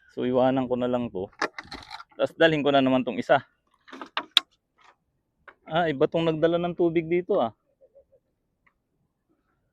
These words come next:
Yan muna.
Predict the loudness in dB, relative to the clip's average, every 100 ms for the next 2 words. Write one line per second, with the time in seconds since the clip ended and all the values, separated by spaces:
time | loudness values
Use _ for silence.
0 | _ _ _ _ _ _ 0 0 -4 -20
1 | -20 _ _ _ -20 _ _ _ -20 -20
2 | _ _ _ -20 _ _ _ _ -14 -6
3 | -6